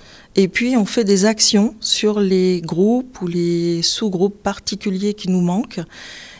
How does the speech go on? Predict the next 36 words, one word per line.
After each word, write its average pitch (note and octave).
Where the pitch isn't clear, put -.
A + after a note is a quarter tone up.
Et G3+
à F#3
ce -
moment-là, G#3+
on A#3+
va, F#3+
euh, D#3
mettre F3+
en A3
place G#3+
des F#3
actions A#3
de G3+
ce F#3
qu'on G3
appelle G3
notre F3+
service G3
relations F#3
à G3+
distance, F3+
par, F#3
euh, E3+
des E3
S F#3
M G#3+
S, F3+
euh, E3
par D#3+
des E3+
appels F#3+
téléphoniques, F#3+
euh, E3+
par E3+
des F#3
mails. G3